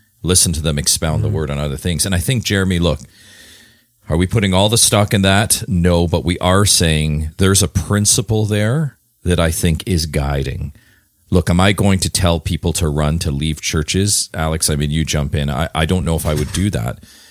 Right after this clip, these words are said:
Speaker 1: But at the same time, I would definitely say you, at the very least, should be having a very strong, respectful,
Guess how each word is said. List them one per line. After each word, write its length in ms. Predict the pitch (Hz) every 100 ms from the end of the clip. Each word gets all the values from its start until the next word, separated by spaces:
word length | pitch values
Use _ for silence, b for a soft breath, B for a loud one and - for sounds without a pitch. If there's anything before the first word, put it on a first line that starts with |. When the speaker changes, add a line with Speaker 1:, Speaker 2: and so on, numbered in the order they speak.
| B
Speaker 1:
But 140 | 101 82
at 100 | 76
the 80 |
same 540 | 78 - - 98 120 104
time, 400 | 78 69 71 73
I 140 | 76
would 280 | 76 73 -
definitely 600 | - 90 - 90 - 78
say 560 | 73 - 73 69 67 65 b b b b b b b
you, 420 | 87 90 117 98 - -
at 220 | 98 92
the 80 | 101
very 640 | 80 71 78 104 120 98
least, 600 | 85 73 67 - - - - _
should 300 | - - 90
be 120 | 87
having 320 | 78 82 80
a 60 | 78
very 360 | 80 78 76 73
strong, 960 | - - - - 98 87 87 87 87
respectful, 1120 | 87 76 - - - 85 - - 85 78 73